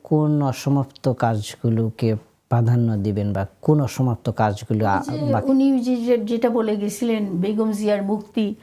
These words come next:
Speaker 2: এটা কিন্তু বেগম জিয়ার মুক্তি এই ছাত্র জনতার সরকারই এনে দিয়েছে।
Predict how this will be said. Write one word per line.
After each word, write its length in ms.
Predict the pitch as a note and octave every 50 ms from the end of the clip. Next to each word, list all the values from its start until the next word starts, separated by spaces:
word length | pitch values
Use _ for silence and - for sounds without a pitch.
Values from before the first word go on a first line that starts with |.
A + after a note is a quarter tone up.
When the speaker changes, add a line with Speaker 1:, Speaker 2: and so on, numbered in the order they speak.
| - - - _ _ _ _ _ _ _
Speaker 2:
এটা 180 | C#4 A3+ C#4+ C#4
কিন্তু 260 | A#3+ C#4+ D#4 A3+ C4
বেগম 320 | A3 A3+ A#3 A#3 A#3+ A#3
জিয়ার 220 | A3+ A3+ A#3+ A3+ A3+
মুক্তি 500 | A3 A3 C4 A#3+ - - _ - A3 G#3+
এই 280 | - - A3 G#3 G3+ G3+ - -
ছাত্র 680 | - - G3 A#3 A3+ A3+ _ _ - A3 A#3+ A3 G#3+
জনতার 640 | G3+ G3 G#3 G#3 G3+ G#3 G3+ F#3+ F#3+ G#3 G3 F#3+ F#3 F3+ F#3 - _ _ _ _
সরকারই 580 | - - - A3 G3 F#3+ - G3+ F#3+ F#3 F#3
এনে 200 | F3+ F3 F3 E3+
দিয়েছে। 460 | E3 F3 E3+ F3 - - - F#3 -